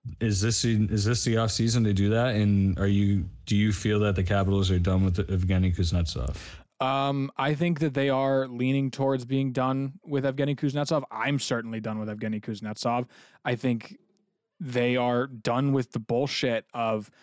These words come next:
Speaker 2: I mean, clearly he's not following covid protocols. That much is obvious.
Speaker 1: Yeah.
Speaker 2: Uh, I think that alone is a big part of it. His, uh, level of play has degraded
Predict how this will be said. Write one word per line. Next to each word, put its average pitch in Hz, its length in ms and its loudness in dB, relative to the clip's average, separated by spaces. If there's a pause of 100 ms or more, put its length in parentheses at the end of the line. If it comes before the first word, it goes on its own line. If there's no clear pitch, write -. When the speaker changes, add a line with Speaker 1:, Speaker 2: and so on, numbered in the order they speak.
(120)
Speaker 2:
I - 20 -10
mean, 175 100 0
clearly 175 420 2
he's 143 220 0
not 170 240 -2
following 160 480 0
covid 165 340 0
protocols. 135 560 0
That 131 180 -2
much 147 200 -2
is 123 120 -4
obvious. 127 580 -2 (300)
Speaker 1:
Yeah. 113 240 -2 (180)
Speaker 2:
Uh, 139 300 -2
I 139 120 0
think 143 280 -4
that 135 260 0
alone 127 480 -2
is 127 120 -4
a 127 40 -4
big 120 200 -8
part 123 240 0
of 143 100 0
it. 160 120 -2
His, 117 380 -8 (640)
uh, 113 400 -2 (280)
level 131 440 0
of - 140 -8
play 127 420 0
has 117 260 -4
degraded 131 960 0